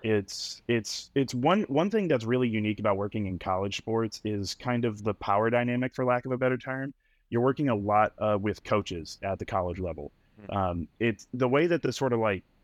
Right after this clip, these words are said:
Speaker 1: structure is, is there's, like, I, I'm trying to think of the best way of phrasing this. You know, it's much more, you know, vertical, much more like a regular business whenever you're working with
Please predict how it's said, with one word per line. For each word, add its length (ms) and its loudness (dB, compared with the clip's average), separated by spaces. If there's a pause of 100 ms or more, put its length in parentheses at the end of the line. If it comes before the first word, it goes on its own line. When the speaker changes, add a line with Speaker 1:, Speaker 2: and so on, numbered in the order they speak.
Speaker 1:
structure 540 0
is, 540 2 (100)
is 580 -2
there's, 420 0
like, 360 2 (1000)
I, 200 2
I'm 200 2
trying 200 -2
to 60 2
think 140 0
of 60 2
the 60 0
best 160 0
way 60 -2
of 60 -6
phrasing 280 -4
this. 180 -8
You 80 2
know, 80 2
it's 160 -2
much 200 2
more, 120 0
you 100 0
know, 120 2
vertical, 460 0
much 180 0
more 80 0
like 140 0
a 40 0
regular 400 0
business 540 -6
whenever 240 2
you're 280 0
working 380 0
with 240 0